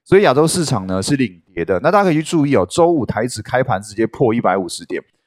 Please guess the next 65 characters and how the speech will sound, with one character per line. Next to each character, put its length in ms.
可 120
是 120
呢， 160
在 280
台 360
指 320
周 280
四 180
的 100
时 160
候 340
是 400
小 280
跌 280
的， 120
哦， 100
是 100
小 220
跌 120
大 100
概 100
四 180
五 120
十 180
点 220
而 120
已。 140
那 80
这 80
个 60
大 180
跳 160
空 160
出 180
现 220
呢， 100
基 100
本 140
上 180
就 120
是 120
反 260
映 160
一 40
个 80
什 100
么 60
消 180
息？ 280
反 160
映 180
一 60
个 160
啊， 120
诶， 200
这 120
个， 280
呃， 180
新 240
的 120
病 260
毒 240
出 280
现 260
哦， 220